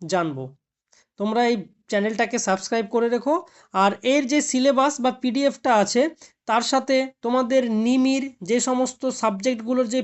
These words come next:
পিডিএফ আছে, তার সাথে মার্কস যে ডিস্ট্রিবিউশনটা আছে, যে মার্কশিটে মেনশন করা আছে, সেটাও তোমাদের ডেসক্রিপশন বক্সে দেওয়া থাকবে। এনএসকিউএফ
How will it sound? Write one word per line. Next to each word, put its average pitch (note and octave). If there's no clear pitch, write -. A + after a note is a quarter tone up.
পিডিএফ A3+
আছে, A#3
তার G#3+
সাথে B3+
মার্কস A#3
যে C4+
ডিস্ট্রিবিউশনটা A#3+
আছে, B3
যে A#3+
মার্কশিটে G#3
মেনশন A#3
করা A3
আছে, C4
সেটাও B3
তোমাদের A#3
ডেসক্রিপশন A3
বক্সে A3+
দেওয়া G3+
থাকবে। B3
এনএসকিউএফ C4+